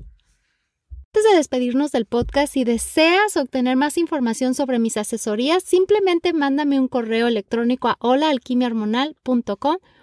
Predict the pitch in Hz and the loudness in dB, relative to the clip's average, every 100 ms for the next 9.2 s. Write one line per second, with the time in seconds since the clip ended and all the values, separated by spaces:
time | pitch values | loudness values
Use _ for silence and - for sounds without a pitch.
0 | _ 285 - 302 320 381 381 - 262 285 | _ -2 2 0 4 2 4 2 0 0
1 | 269 233 254 262 - 285 311 302 254 226 | 0 0 -2 -2 2 2 2 -2 -2 -2
2 | 233 233 247 - 277 262 247 - 311 - | -2 -2 -4 -4 -2 -2 -2 -2 -4 -6
3 | _ _ - 294 302 330 381 427 415 349 | _ _ -6 -2 2 4 4 4 4 4
4 | 330 302 254 254 262 269 254 247 240 247 | 4 2 4 2 2 2 4 4 4 2
5 | 277 254 247 233 - 233 277 285 294 294 | 2 0 0 -4 -4 -2 -2 0 0 0
6 | 294 247 202 208 - 285 262 320 339 _ | 0 -2 -4 -6 2 2 2 -4 -6 _
7 | _ _ _ _ 294 320 311 320 320 285 | _ _ _ _ -2 2 2 2 2 0
8 | 240 226 214 233 226 233 - 226 254 262 | 0 0 -2 -6 -4 -6 -2 0 2 0
9 | - 233 | 0 -4